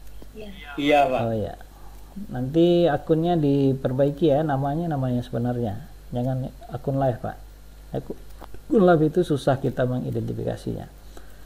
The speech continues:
Speaker 2: Kemudian berikutnya, ya, Herman sudah. Eh, berikutnya yang belum bergabung Icem ya. Kemudian Nur, M Nur Faizi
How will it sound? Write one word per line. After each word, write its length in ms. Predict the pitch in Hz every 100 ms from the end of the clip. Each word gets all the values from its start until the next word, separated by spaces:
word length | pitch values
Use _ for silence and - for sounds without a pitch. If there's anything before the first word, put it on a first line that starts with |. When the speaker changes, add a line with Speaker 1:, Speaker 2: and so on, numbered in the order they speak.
| - - - 143
Speaker 2:
Kemudian 560 | 147 151 147 175 196
berikutnya, 960 | 180 165 170 170 170 175 202 220 240 220 170
ya, 240 | 127 156 131
Herman 320 | 127 127 160
sudah. 560 | 156 117 107 123 185 - - - - - - - - - - - - - - - - - - - - - - -
Eh, 720 | 147 135 139 143 147 147 147 147
berikutnya 560 | 139 143 - 151 - 165 165
yang 320 | 147 143 135
belum 560 | 139 143 139 139 139 - - -
bergabung 640 | 139 135 139 135 147 180
Icem 560 | 135 131 135 151 196 185
ya. 400 | 113 127 170 156 -
Kemudian 960 | 131 127 123 123 120 131 139 151 170 185 - - - - - - - - - - - - - - - - - - -
Nur, 560 | 135 139 147 156 151 185 -
M 140 | 165 156 160
Nur 240 | 165 170
Faizi 640 | - 160 165 175 170 117